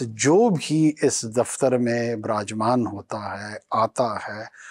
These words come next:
उसके लिए यही तासुर होता है और इसी तरह का तबर्रा उस पे भेजा जाता है।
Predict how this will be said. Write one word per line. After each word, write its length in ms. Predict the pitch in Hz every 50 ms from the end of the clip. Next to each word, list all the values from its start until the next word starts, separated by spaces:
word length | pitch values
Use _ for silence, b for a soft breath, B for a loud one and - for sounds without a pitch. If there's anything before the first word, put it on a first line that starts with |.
| B B B _
उसके 320 | 196 196 190 - - 208 202
लिए 220 | 190 185 180 175
यही 400 | 156 143 135 139 139 139 180 190
तासुर 500 | - - 139 127 123 - - - 147 127
होता 440 | 117 104 107 110 107 - 127 117 110
है 320 | 101 110 110 113 117 120
और 320 | - - - 139 135 127 127 - _ -
इसी 280 | - 165 - - 202 170
तरह 260 | 151 156 131 123 120
का 120 | 104 143
तबर्रा 380 | 123 - 123 110 117 110 107 107
उस 140 | 101 98 -
पे 100 | - 110
भेजा 300 | 92 98 98 92 92 98
जाता 300 | 104 98 - - -
है। 60 | -